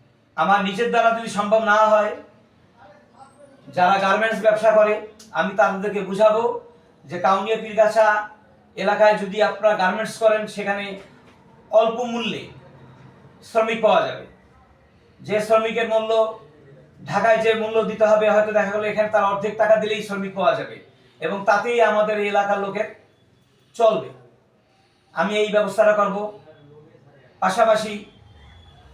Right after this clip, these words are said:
আমি আমার এলাকার যে সমস্ত রাস্তাঘাট এখনো কাঁচা আছে, যে সমস্ত পাকা রাস্তা এখনো ভাঙ্গা আছে, যে সমস্ত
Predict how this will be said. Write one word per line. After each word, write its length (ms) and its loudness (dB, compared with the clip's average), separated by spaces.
আমি 160 -4
আমার 240 0
এলাকার 360 4
যে 160 -6
সমস্ত 280 -8
রাস্তাঘাট 520 0
এখনো 380 -2
কাঁচা 240 4
আছে, 180 -6
যে 180 -10
সমস্ত 240 -6
পাকা 220 0
রাস্তা 260 2
এখনো 160 -2
ভাঙ্গা 300 0
আছে, 160 -8
যে 80 -8
সমস্ত 260 -8